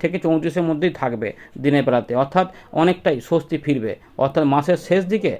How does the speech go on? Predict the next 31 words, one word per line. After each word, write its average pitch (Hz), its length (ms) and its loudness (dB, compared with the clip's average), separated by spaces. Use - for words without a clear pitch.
মোটামুটি 180 440 0
সাতাশ 160 280 -2
তারিখ 170 280 -4
থেকে 175 220 -2
তিরিশ 180 220 2
তারিখের 190 260 2
মধ্যে 170 300 -2
আমরা 139 340 2
একটা 147 200 -2
ভালো 143 380 2
বৃষ্টিপাতের 170 580 0
প্রকোপ 165 460 -2
পাবো, 117 280 0
কেননা 190 380 2
নিম্নচাপ, 175 560 2
গভীর 165 340 2
নিম্নচাপ 165 500 2
বা 170 200 4
অতি 190 200 2
গভীর 170 260 2
নিম্নচাপ, 139 300 0
ঘূর্ণিঝড় 185 520 2
কিন্তু 190 220 0
প্রক্রিয়া 170 480 0
দক-, 151 240 0
আমাদের 156 300 2
বঙ্গোপসাগরে 175 680 0
মোটেই 143 300 2
দেখা 143 220 0
যাচ্ছে 131 300 0
না। 131 260 0